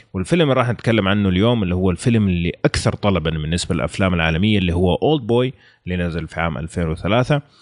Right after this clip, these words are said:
بعدين فيلم اليوم اللي هو ما زال موجود في السينما اللي هو انكريدبلز تو، برضو راح نتكلم عنه. بس قبل ما أبدأ،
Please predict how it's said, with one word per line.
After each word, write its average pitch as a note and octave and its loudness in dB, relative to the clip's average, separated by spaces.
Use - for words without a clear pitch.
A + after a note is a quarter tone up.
بعدين B2+ 2
فيلم C3 2
اليوم G#2+ 2
اللي F2+ 0
هو F2+ -2
ما F#2 2
زال G2 2
موجود F2+ 0
في - -8
السينما A2+ 2
اللي E2+ -2
هو F2 2
انكريدبلز G#2 0
تو، C#3+ 2
برضو G2 -2
راح E2+ -6
نتكلم E2 -8
عنه. B1+ -8
بس F#2 -2
قبل G3+ 2
ما E3+ 2
أبدأ، C#3+ 0